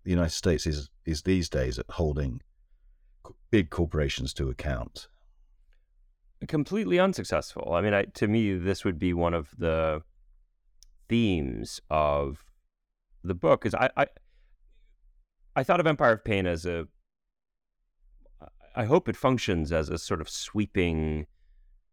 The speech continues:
Speaker 2: history of one American dynasty, three generations of this one family in the foreground. But in the background, you know, the, the, the,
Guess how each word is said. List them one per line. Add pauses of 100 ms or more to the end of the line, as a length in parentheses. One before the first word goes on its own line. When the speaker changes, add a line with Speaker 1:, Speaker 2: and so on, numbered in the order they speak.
(180)
Speaker 2:
history
of
one
American
dynasty, (120)
three
generations
of
this
one
family (280)
in
the
foreground. (580)
But (800)
in
the
background, (1300)
you
know,
the,
the,
the,